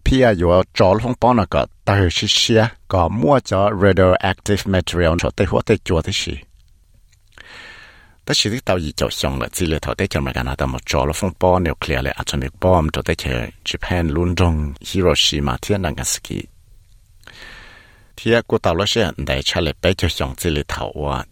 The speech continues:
để tê tao mua chỉ cái gì cho tê bỏ nuclear, rau thau lò, và trong lần đầu tụi nó lòng tao hả tía. Tê rau chế ra cắn cử nó tao sao lại.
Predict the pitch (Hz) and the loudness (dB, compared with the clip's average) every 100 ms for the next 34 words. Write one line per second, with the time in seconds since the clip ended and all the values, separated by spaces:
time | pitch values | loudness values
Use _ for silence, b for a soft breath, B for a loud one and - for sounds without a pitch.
0 | - 87 95 92 - 80 90 95 - 76 | -8 -2 0 0 0 0 0 -2 -2 0
1 | 78 101 98 - - 71 73 - - - | 2 2 2 0 -4 -2 0 0 0 -2
2 | 57 - 67 76 73 - - 60 69 65 | -6 -6 -4 -2 -2 -4 -6 -6 -4 -6
3 | - 69 71 69 - - 80 62 - - | -8 -4 -2 -2 -6 -10 -4 -4 -4 -4
4 | 80 80 69 65 - - 76 73 - 110 | -2 0 0 -2 -6 -6 -2 -2 0 0
5 | 117 95 73 - 69 73 73 85 80 - | 0 0 -2 -2 -4 -4 -2 -2 -2 -2
6 | 73 67 - 62 62 - _ _ B B | -2 -4 -8 -8 -10 -14 _ _ B B
7 | B B B B 110 95 82 64 71 - | B B B B 2 2 2 -2 -4 -2
8 | 82 85 85 - - 98 101 - 117 - | 0 0 0 -4 -8 -4 -4 -2 -6 -6
9 | 65 71 69 - 69 - - 64 58 123 | -6 -4 -4 -2 -2 -2 -2 -2 -4 -6
10 | 62 | -8